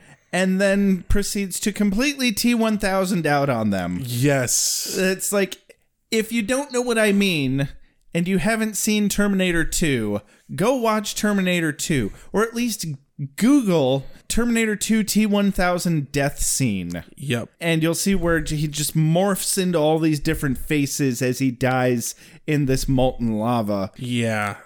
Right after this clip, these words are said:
Speaker 2: And,
Speaker 1: and it was kinda like that.
Speaker 2: The ending here of how they beat the demon is kind of a weird cop-out.
Speaker 1: Yeah.
Speaker 2: And it felt very like, I guess we should put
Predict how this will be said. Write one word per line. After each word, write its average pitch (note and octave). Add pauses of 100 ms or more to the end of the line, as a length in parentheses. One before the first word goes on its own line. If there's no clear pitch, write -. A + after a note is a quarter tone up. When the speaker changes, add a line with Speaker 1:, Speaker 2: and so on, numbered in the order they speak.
Speaker 2:
And, E3+ (560)
Speaker 1:
and D3
it -
was D3+
kinda E3
like A#2
that. F2+
Speaker 2:
The G3
ending A3
here D#3+ (460)
of C#3
how D3
they D3+
beat C#3
the C3
demon B2+
is A2
kind D3+
of D3+
a B2
weird A2+ (140)
cop-out. D3+ (500)
Speaker 1:
Yeah. B2+
Speaker 2:
And G#2
it F#2+
felt G3
very D#3
like, C3+
I D3+
guess A#3
we D4+
should D#3
put -